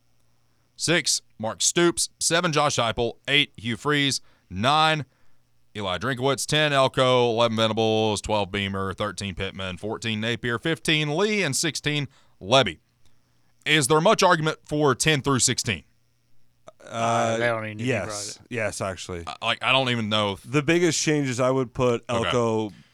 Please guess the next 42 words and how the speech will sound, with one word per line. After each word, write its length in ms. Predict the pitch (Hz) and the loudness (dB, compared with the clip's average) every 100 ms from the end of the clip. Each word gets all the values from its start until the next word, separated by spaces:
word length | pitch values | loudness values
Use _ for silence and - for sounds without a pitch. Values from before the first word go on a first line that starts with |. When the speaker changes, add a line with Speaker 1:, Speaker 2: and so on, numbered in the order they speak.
| 98 | -8
Speaker 2:
below 480 | 123 117 120 120 117 | -2 0 2 2 0
Venable 560 | 95 104 120 123 131 123 | -2 -6 -6 -4 -4 -4
just 260 | 107 123 | -6 -8
because 680 | 123 110 123 117 110 - - - - - - | -8 -8 -4 -2 -2 -6 -12 -16 -20 -20 -2
Elko 340 | 143 147 151 | 2 2 2
was 100 | 139 | 0
at 220 | 120 110 98 | -2 -6 -4
Duke. 420 | 113 92 - - _ _ _ | -4 -4 -12 -20 _ _ _
Speaker 1:
Mm. 80 | 117 | -4
Speaker 2:
Like, 120 | 117 131 | 0 2
I, 260 | 135 143 - | 0 -2 -2
I 100 | 143 | -2
get 260 | 135 147 151 | 0 0 0
that 80 | |
he 120 | 131 139 | -2 0
won 220 | 131 131 | 0 0
some 160 | 123 | -4
good 220 | 117 123 104 | -4 -4 -4
games 400 | 110 117 123 117 | -4 -4 -4 -4
there. 240 | 127 131 | -2 -2
Speaker 1:
Yeah. 140 | 95 - _ - | -4 -6 _ -16
Speaker 2:
And 200 | - 120 | -6 -2
I 120 | 117 120 | -2 -2
get 300 | 127 127 143 | -2 -2 -4
that 80 | 123 | -4
he's 200 | 123 110 | -4 -4
gonna 180 | 120 | -4
have 160 | 110 113 | -4 -4
a 60 | 107 | -2
better 260 | 120 117 | -2 0
opportunity 640 | 113 117 - 113 110 113 107 | -2 -4 -8 -8 -4 -4 -4
at 100 | - | -6
Texas 360 | 113 107 98 | -8 -8 -8
A 60 | 107 | -6
and 100 | 107 | -4
M 140 | 113 | -6
with 100 | 117 | -6
the 80 | 104 | -8
money 320 | 95 101 110 | -4 -2 -2
that 180 | 120 117 | -4 -4
they 140 | 123 | -6
have. 360 | 123 135 135 | -4 -4 -6